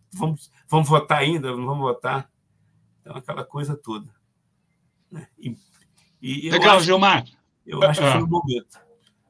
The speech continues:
Speaker 1: Um momento.
Speaker 2: Muito
Speaker 1: Eu,
Speaker 2: legal.
Speaker 1: eu, eu comparo,
Speaker 2: De-
Speaker 1: assim, eu, eu comparo a questão da, da, da, da, da, da, da, um pouco com a, parecido com a emba-, a em-, tomada da embaixada do, do,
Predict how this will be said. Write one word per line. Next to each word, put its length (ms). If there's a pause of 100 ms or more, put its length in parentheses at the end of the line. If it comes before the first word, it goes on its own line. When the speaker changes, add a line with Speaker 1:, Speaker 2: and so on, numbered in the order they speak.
(200)
Speaker 1:
Um 40
momento. 320
Speaker 2:
Muito 280
Speaker 1:
Eu, 100
Speaker 2:
legal. 380 (200)
Speaker 1:
eu, 100
eu 20
comparo, 460
Speaker 2:
De- 60
Speaker 1:
assim, 320 (140)
eu, 180
eu 120
comparo 340
a 40
questão 320
da, 200 (520)
da, 340
da, 300
da, 260
da, 120 (300)
da, 260
da, 340
um 80
pouco 240
com 80
a, 220
parecido 420
com 60
a 120
emba-, 260
a 140
em-, 80
tomada 400
da 60
embaixada 480
do, 240
do, 360